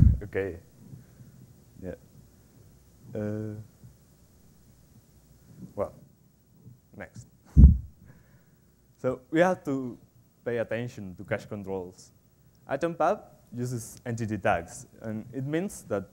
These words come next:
clients are not assured to receive the most recent collection members. So once we, once a new resource is done,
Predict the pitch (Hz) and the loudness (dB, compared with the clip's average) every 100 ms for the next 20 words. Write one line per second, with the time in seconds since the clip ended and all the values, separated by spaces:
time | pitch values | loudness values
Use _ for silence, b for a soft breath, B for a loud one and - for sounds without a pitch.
0 | - 123 127 160 196 - - - - 110 | -8 -2 0 -2 -6 -12 -16 -16 -8 -4
1 | 113 104 95 123 107 90 - - - - | 0 -2 -2 -2 -2 -2 -10 -20 -20 -20
2 | - - 117 113 107 120 104 110 110 101 | -20 -12 -4 -4 -4 -6 -4 -2 -2 -4
3 | - - 117 104 107 104 98 - 92 90 | -6 -14 -14 -10 -10 -10 -10 -10 -10 -10
4 | 87 85 - - - B B B B B | -10 -12 -16 -20 -20 B B B B B
5 | - - 120 113 - - - 127 135 147 | -20 -2 0 0 -4 -20 -8 -4 -2 -2
6 | 151 151 - - 110 135 139 160 185 214 | -4 -6 -18 -20 -10 -8 -6 -4 -2 -2
7 | 151 - 107 107 107 95 110 202 | -4 -2 -2 -2 -8 0 0 0